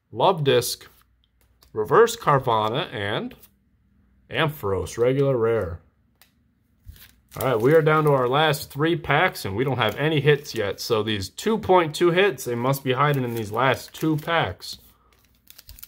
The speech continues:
Sylveon up next. I mean, don't get me wrong, I like Scraggy, but I'm not gonna open this up just for a Scraggy card.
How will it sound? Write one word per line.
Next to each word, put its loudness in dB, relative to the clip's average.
Sylveon 0
up -10
next. -12
I -4
mean, -2
don't 4
get 0
me -2
wrong, 2
I -8
like -2
Scraggy, -2
but -6
I'm -8
not -2
gonna -4
open 0
this -2
up 0
just -8
for -8
a -14
Scraggy -6
card. -10